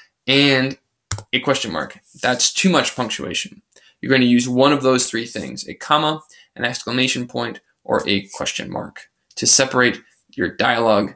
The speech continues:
from your tagline. So that's the nuts and bolts of how to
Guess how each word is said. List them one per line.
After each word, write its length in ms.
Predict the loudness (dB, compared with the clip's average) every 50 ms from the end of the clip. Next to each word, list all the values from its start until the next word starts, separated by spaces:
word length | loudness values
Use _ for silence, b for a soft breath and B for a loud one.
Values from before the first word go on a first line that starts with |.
| _ _
from 180 | -12 -10 -8 -8
your 80 | -8 -10
tagline. 580 | -12 -12 -12 -12 -12 -14 -14 -16 -16 -16 -20 _ _ _ _ _ _ _ _ _ _ _ _ _ _ _ _ _ _ _ _ _ B B B B B B B B
So 120 | -2 2
that's 140 | 4 6 6
the 60 | 6
nuts 180 | 6 4 4 4
and 100 | 2 4
bolts 220 | 4 4 4 4
of 100 | 2 0
how 460 | -2 -4 -6 -2 2 4 4 4 2 2
to 680 | 0 -2 -2 0 0 2 2 2 2 0 0 -4 -6